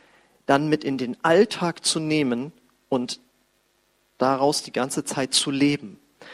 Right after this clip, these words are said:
Aber wir fangen erstmal damit an, dass wir uns eine besondere Zeit absondern. Und ich kann dir jetzt schon sagen, wenn es dir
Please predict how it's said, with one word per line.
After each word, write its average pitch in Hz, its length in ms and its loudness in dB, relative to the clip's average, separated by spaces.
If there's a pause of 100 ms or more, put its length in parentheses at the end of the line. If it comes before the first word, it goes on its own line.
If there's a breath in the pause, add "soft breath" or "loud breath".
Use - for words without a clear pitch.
(240 loud breath)
Aber 135 160 0
wir 147 80 2
fangen 165 280 2
erstmal 156 300 2
damit 147 280 -2
an, 151 160 0
dass 147 180 -2
wir 143 60 -4
uns 127 100 -8
eine 123 220 -8
besondere 120 420 0
Zeit - 380 -4
absondern. 117 600 -4 (580 loud breath)
Und 143 160 -4
ich - 100 -4
kann 170 120 8
dir 175 60 10
jetzt 175 160 8
schon 190 160 4
sagen, 156 260 8
wenn 131 100 0
es 131 80 -6
dir 131 200 -2